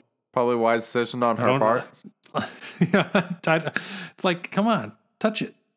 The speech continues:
Speaker 2: See how wet it is." "No, I don't wanna do that."
Speaker 1: <laughs>
Speaker 2: "All right, fine, whatever."
Speaker 1: Oh.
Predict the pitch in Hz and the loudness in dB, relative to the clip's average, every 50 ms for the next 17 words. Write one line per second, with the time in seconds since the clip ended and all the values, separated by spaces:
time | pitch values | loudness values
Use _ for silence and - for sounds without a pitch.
0 | _ - - - - - 214 220 185 196 196 190 185 175 165 151 131 117 107 107 | _ -20 -14 -6 -2 0 2 2 4 4 2 2 2 2 2 0 0 -2 -4 -4
1 | 98 101 104 - - 165 180 202 156 - - 107 - 147 139 131 - 156 143 147 | -8 -8 -10 -8 -4 -4 -2 -2 -2 -2 -4 -6 -6 -6 -4 -4 -2 -2 0 0
2 | 403 392 - - 320 185 165 302 302 - - - 302 - - - 117 135 170 175 | 0 0 0 0 -2 -2 -2 -2 -4 -6 -6 -8 -12 -12 -10 -8 -6 -2 0 0
3 | 175 175 175 - - - 139 156 170 170 160 135 120 131 147 165 160 151 147 143 | 0 0 -2 -4 -6 -4 -2 -2 0 0 0 0 -2 -2 -2 -2 -2 -2 -2 -4
4 | 143 135 _ _ _ _ _ _ _ - _ _ _ _ - - - 127 143 135 | -4 -6 _ _ _ _ _ _ _ -20 _ _ _ _ -20 -20 -20 -18 -16 -16
5 | 131 127 123 - - _ _ _ _ - 117 110 107 107 104 98 95 95 | -16 -18 -20 -20 -20 _ _ _ _ -10 -6 -4 -4 -2 -2 -4 -4 -6